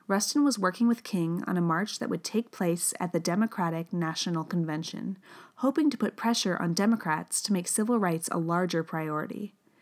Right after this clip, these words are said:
Democratic Representative Adam Clayton Powell Junior, who was actually very dedicated to black civil rights himself, was worried about the embarrassing and distracting effect that this would have on the convention. Knowing about Rustin's past arrest,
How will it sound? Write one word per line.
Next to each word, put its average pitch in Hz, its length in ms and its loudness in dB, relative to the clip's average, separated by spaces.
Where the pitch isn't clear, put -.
Democratic 233 600 2
Representative 190 800 2
Adam 226 320 4
Clayton 226 400 2
Powell 196 400 0
Junior, 175 560 0
who 277 100 2
was 254 100 6
actually 320 320 2
very 226 240 4
dedicated 196 540 0
to - 40 -4
black 175 280 -2
civil 180 240 0
rights 170 240 -2
himself, 170 640 -2
was 202 200 2
worried 214 320 2
about 233 220 0
the 196 100 2
embarrassing 185 680 2
and 190 100 -2
distracting 190 560 0
effect - 520 -4
that 180 120 -2
this 190 180 0
would 202 120 -2
have 170 420 0
on 170 100 0
the 165 60 -2
convention. 165 640 -4
Knowing 226 300 6
about 285 260 2
Rustin's 180 440 -2
past - 420 -2
arrest, 170 540 -4